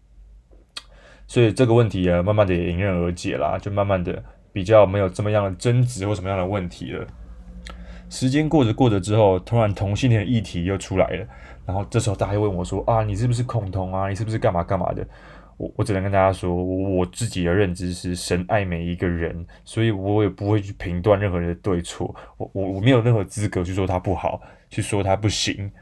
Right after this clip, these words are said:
我，我是，我就是一个人而已啊，我到底有什么资格去这样讲啊？而且就是我，我真的也没有特别的什么意见啊，要，要干嘛，要怎样？就是我觉得大家过得很好，有爱的生活就好了，这个世界充满了爱，不是很好吗？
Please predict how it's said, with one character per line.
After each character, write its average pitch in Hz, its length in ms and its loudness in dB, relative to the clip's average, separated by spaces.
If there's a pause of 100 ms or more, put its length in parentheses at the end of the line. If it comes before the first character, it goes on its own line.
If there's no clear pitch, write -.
(280)
我， 127 180 0
我 123 100 2
是， 131 200 0
我 139 100 0
就 156 100 2
是 175 160 0
一 139 40 -2
个 135 100 4
人 104 240 2
而 117 80 2
已 117 160 2
啊， 101 80 2
我 101 100 0
到 127 60 4
底 139 60 6
有 127 80 6
什 117 80 -2
么 101 80 -2
资 117 180 -2
格 104 140 2
去 110 80 0
这 120 100 4
样 104 140 0
讲 - 200 -4
啊？ 90 140 -10 (280)
而 120 100 2
且 117 280 2 (500)
就 135 100 -2
是 123 340 -2 (760)
我， 120 200 -4
我 104 80 -2
真 127 120 2
的 127 60 2
也 104 60 2
没 95 80 -2
有 98 80 0
特 107 220 0
别 92 100 -2
的 90 60 0
什 85 80 -6
么 82 80 -8
意 92 180 -6
见 85 320 -4
啊， - 180 -10 (120)
要， 117 260 2
要 117 140 6
干 107 140 8
嘛， 87 160 2
要 98 80 4
怎 87 200 -4
样？ 90 200 0 (360)
就 107 140 -8
是 104 80 -2
我 92 80 -2
觉 95 120 -2
得 95 60 0
大 101 140 4
家 101 100 10
过 101 140 0
得 90 80 0
很 90 120 -4
好， 90 200 0
有 92 140 -2
爱 104 160 8
的 92 80 4
生 98 240 -6
活 90 120 -4
就 92 160 -2
好 - 160 -4
了， 92 80 -4
这 104 100 -6
个 104 60 -2
世 - 160 -8
界 101 120 0
充 101 120 -4
满 90 120 0
了 87 60 -4
爱， 92 180 2
不 90 80 -4
是 92 100 -2
很 90 160 -2
好 90 200 -4
吗？ - 180 -8